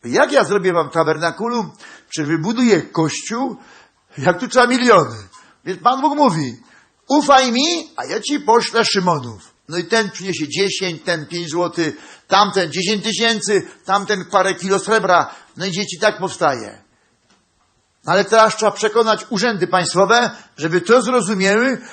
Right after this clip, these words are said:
że obok ichniejszego świata jeszcze może funkcjonować inny, in-, inny świat, który nie kradnie, bo nie oszukujemy, bo dajemy ze swojego, popłaciliście podatki i wszystko, ale jeszcze oni mają problemy. I tak to Pan Bóg, dzieci, ustawia.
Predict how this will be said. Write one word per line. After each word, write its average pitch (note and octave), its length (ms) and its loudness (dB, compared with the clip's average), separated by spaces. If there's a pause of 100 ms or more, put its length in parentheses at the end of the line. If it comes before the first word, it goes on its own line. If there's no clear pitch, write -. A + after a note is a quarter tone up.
(180)
że C3+ 140 -6
obok A3+ 440 4
ichniejszego G#3 600 -2
świata F#3 400 2
jeszcze F#3+ 260 2
może G3 280 0
funkcjonować G3 520 -4
inny, A3 280 -2 (180)
in-, A3+ 220 -6
inny A3+ 300 -2
świat, G3+ 380 0 (220)
który E3+ 320 -2
nie G3+ 180 0
kradnie, F#3+ 500 2
bo F#3 120 -2
nie A3+ 180 2
oszukujemy, G3 600 -2
bo F3 140 2
dajemy F#3+ 380 2
ze F3+ 140 0
swojego, F#3 540 -2 (260)
popłaciliście G3 760 0
podatki F3+ 520 0
i E3+ 40 -6
wszystko, F#3 460 -2 (280)
ale E3 140 0
jeszcze F#3+ 200 -2
oni F#3+ 100 -4
mają F#3+ 160 2
problemy. C3+ 440 -4 (2250)
I D3 80 -12
tak A#3+ 220 -2
to B3+ 80 0
Pan F#3+ 280 0
Bóg, F3+ 100 -8
dzieci, D#3+ 300 -8
ustawia. B2+ 540 -8